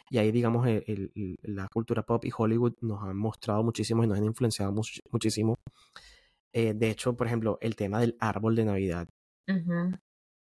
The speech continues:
Speaker 1: que compramos de forma artificial, que es un pino que no crece en todas partes, que decoramos.
Speaker 2: Total.
Speaker 1: Digamos que la tradición del pesebre es mucho más, digamos, latinoamericana.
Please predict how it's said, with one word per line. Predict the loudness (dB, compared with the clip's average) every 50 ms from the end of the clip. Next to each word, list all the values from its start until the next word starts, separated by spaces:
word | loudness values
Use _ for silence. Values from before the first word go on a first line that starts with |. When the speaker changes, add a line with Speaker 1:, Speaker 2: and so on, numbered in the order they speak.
| _ _ _ _ _ _ _ _ _
Speaker 1:
que | 0 2 2 2 2 0 -2 -2
compramos | -2 -2 -2 -2 -2 -2 -2 -2 0 0 -2 -2 -2 -4 -6
de | -8
forma | -6 -6 -6 -6 -6
artificial, | -6 -4 -6 -6 -6 -6 -6 -4 -6 -6 -6
que | -8 -10
es | -8
un | -8 -8 -6
pino | -2 0 0 2 2 0 0 0
que | -2 -4
no | -4
crece | -4 -6 -8 -8 -10
en | -8
todas | -8 -8 -10 -6
partes, | -4 -2 -2 -2 -4 -6 -6 -6 -6 -8 -10 -18 _ _ _ -20 -20 -20 -20 _ _
que | -8 -4 -4
decoramos. | -4 -2 -2 0 2 2 2 2 4 4 4 4
Speaker 2:
Total. | 4 2 -2 -10 _ _ _ _ _ _ _ _ _ _ _ _ -20 -12 -4
Speaker 1:
Digamos | 0 2 2 2 2 4
que | 2
la | 2
tradición | 2 2 0 0 0 -2
del | -2 -2
pesebre | -2 -2 0 0 0 0
es | 0
mucho | 0 0 0 0 0
más, | 2 2 0 0 -2 -2
digamos, | -4 -2 -2 -2 -2
latinoamericana. | 0 0 0 0 0 0 -2 -4 -6 -8 -12 -14 -16